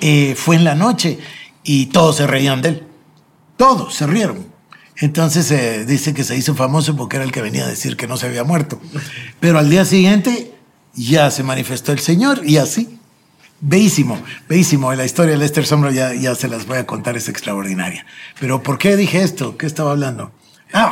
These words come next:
Howard Carter. Mira, cuando hablemos de Sumrall, les voy a contar una cosa extraordinaria.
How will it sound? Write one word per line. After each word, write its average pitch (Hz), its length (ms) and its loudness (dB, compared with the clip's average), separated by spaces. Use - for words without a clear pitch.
Howard 165 220 2
Carter. - 400 -2
Mira, 139 300 2
cuando 123 260 -2
hablemos 196 360 2
de 123 100 -4
Sumrall, 127 420 -2
les 113 120 -4
voy 139 120 0
a 151 40 -4
contar 110 300 -4
una 120 240 -4
cosa 135 200 -6
extraordinaria. 85 760 -12